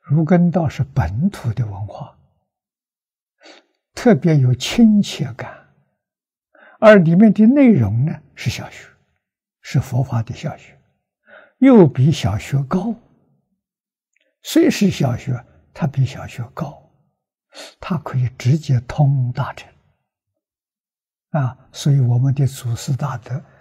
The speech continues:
就把小乘放弃了。啊，中国在大乘的八个宗派。啊，这个我们要懂啊。那我们今天问题来了。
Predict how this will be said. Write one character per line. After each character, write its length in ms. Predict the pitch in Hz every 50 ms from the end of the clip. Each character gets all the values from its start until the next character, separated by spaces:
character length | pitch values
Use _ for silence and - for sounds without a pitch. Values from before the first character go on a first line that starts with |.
| _ _ _
就 160 | - - 135
把 160 | - 139 123 -
小 260 | - - 107 90 107 -
乘 260 | - - 110 110 131
放 260 | - - - 120 -
弃 260 | - - - - 170
了。 180 | - _ _ - _ _ _ _ _ _ _ _ _ _ _ _ _ _ _ _ _ _ _ _ _ _ _ _ _ _ _ _ _ _ _
啊， 260 | - 123 117 107 - _ _ _ _ _ _ _ _ _ -
中 260 | - 127 131 131 120
国 180 | 107 - 113 110
在 220 | - - 123 117
大 240 | - - 120 113 107
乘 260 | - - 101 101 110
的 80 | 110 101 - - _ _ _ -
八 180 | - - -
个 80 | - -
宗 180 | - - - _
派。 100 | - - - - _ _ _ _ _ _ _ _ _ _ _ _ _ _ _ _ _ _ _ _ _ _ _ _ _ _ _ _ _ _ _ _ _ _ _ _ _ _ _ _ _ _ _ _ _ _ _ _ _ _ _ _ _ -
啊， 240 | 139 117 - - _ _ _ _ _
这 120 | - 139 131 -
个 120 | - 110
我 140 | 104 107 104
们 180 | 101 101 110
要 140 | 113 92 -
懂 240 | - - - - -
啊。 400 | - - - - _ _ _ _ _ _ _ _ _ _ _ _ _ _ _ _ _ _
那 160 | - 156 143 131
我 160 | 107 110 117
们 160 | 123 127 131
今 260 | - - 147 143 143
天 240 | 127 143 131 123 120
问 200 | 131 120 107 110
题 160 | - - 117
来 240 | 101 - - - -
了。 200 | _ _ _